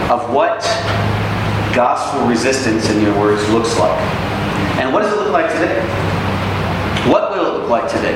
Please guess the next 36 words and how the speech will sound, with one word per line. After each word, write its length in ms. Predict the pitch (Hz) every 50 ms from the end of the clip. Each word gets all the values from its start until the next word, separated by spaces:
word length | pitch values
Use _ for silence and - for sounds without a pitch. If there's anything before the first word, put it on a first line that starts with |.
| - - - - - - - -
Let's 160 | 160 - -
imagine 380 | 214 - 202 196 196 196 185 165
a 60 | 160
scenario. 420 | 156 160 156 147 135 120 - -
I'm 40 | 120
gonna 160 | 123 113 113 113
get 80 | - -
way 160 | 127 139 139
off 240 | - - - - -
topic, 320 | - - - - - - - - - - - - - - - - - - -
but 100 | 113 - 95 95 98 -
since 160 | - 113 113 110
we 80 | 117
brought 300 | 113 113 113 113 113 113
it 60 | - 113
up. 80 | 113 - 104 - - - - - - - - - - 131
Let's 200 | 151 - 233 -
say 320 | - 226 220 208 214 214
the 80 | 196 202
Supreme 520 | - - - 170 165 170 170 170 - -
Court 320 | - 143 131 131 131 131 - - 131 - - -
in 240 | 135 131 135 131 135
June 400 | - 139 151 143 135 135 139 -
comes 220 | 151 151 135 135 -
out 240 | - - - -
with 160 | 151 156 156 156
a 20 |
decision, 540 | 156 156 - - 120 113 - - 110 - - - - - - - - - - - - - - - - - - - - - - - 104 101 110
the 80 | 107
way 180 | 113 131 131 127
we 140 | 127 127 120
would 100 | - -
like 220 | - - - -
to 80 | - -
see 240 | - - - - -
it. 80 | -